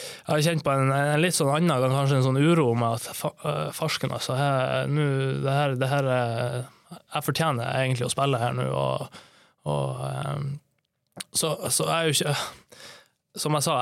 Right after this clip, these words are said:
jeg vet, jeg vet hvordan fotballen er, og det er ikke sånn at jeg, jeg går rundt og er kjempesint på folk og alt det der, men jeg,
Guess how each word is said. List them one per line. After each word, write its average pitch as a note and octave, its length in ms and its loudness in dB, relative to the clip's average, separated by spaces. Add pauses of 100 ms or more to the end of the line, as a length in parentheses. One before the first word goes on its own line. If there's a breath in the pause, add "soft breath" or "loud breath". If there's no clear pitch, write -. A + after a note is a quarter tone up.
jeg C#3+ 100 0
vet, - 320 -4
jeg C#3+ 140 0
vet D3 120 -4
hvordan B2 300 0
fotballen C3+ 380 0
er, C3+ 80 0
og B2+ 80 2
det - 40 2
er C3 60 0
ikke C3+ 80 0
sånn C3 160 0
at A#2+ 120 -2
jeg, B2+ 920 0 (800 loud breath)
jeg - 720 -20 (160)
går C#3+ 160 2
rundt D3 300 2
og B2+ 100 0
er B2+ 160 2
kjempesint D3+ 760 0 (120)
på - 80 -10
folk C3 320 -2
og C3+ 140 0
alt C3+ 100 -4
det C#3+ 80 -6
der, C#3 240 0
men C#3 160 2
jeg, E3+ 380 2